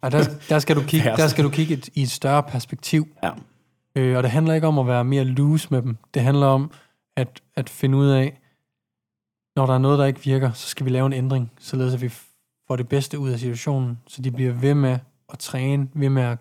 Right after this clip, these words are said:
Speaker 1: gå deres skridt, holde deres kostvaner, hvad end det nu kan være. Øhm, det er bare ikke lige så ekstremt.
Speaker 2: Nej, lige præcis.
Speaker 1: Så.
Speaker 2: Fedt. Fedt, mand.
Speaker 1: Mm.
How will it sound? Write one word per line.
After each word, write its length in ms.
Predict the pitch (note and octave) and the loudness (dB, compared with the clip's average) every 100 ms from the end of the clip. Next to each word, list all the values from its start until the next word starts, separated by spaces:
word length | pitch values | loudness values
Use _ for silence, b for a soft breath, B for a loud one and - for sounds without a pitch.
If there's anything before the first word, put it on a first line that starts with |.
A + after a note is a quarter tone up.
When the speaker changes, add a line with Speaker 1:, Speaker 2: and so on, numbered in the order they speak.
| _ | _
Speaker 1:
gå 200 | C#3+ C#3+ | 0 2
deres 140 | A#2+ | 0
skridt, 340 | - - C3+ - | -4 -8 -8 -10
holde 260 | _ C#3 C3+ | _ -2 0
deres 160 | B2 | -2
kostvaner, 600 | - C3+ B2+ C3+ B2+ B2+ A#2 b b b b | -2 -4 -2 -4 -2 -2 -6 b b b b
hvad 120 | C3+ C3+ | 0 2
end 80 | |
det 80 | C#3+ | 4
nu 100 | C#3 | 2
kan 140 | B2 B2 | 0 -4
være. 260 | A#2 B2 A#2+ _ _ _ _ _ C3+ | -2 -2 -4 _ _ _ _ _ 0
Øhm, 540 | B2+ A#2+ A#2 A#2 A#2 _ _ _ _ _ _ _ _ _ _ | 0 0 -2 -4 -6 _ _ _ _ _ _ _ _ _ _
det 60 | C3 | 0
er 40 | |
bare 140 | B2+ | 2
ikke 100 | B2+ | 2
lige 80 | B2+ | -2
så 80 | B2 | -4
ekstremt. 340 | A#2+ - D3+ A#2 _ _ _ _ _ _ _ _ _ _ _ _ _ - | -6 -6 -6 -8 _ _ _ _ _ _ _ _ _ _ _ _ _ -6
Speaker 2:
Nej, 120 | G#2 | -4
lige 100 | G2 | -4
præcis. 320 | G2 G2+ _ _ _ _ _ - | -10 -16 _ _ _ _ _ -4
Speaker 1:
Så. 160 | B2 A2+ | -4 -4
Speaker 2:
Fedt. 120 | D3+ C#3+ _ _ _ _ _ _ _ | -10 -10 _ _ _ _ _ _ _
Fedt, 120 | - | -2
mand. 120 | E3+ B2+ | -2 0
Speaker 1:
Mm. 80 | D3 | 0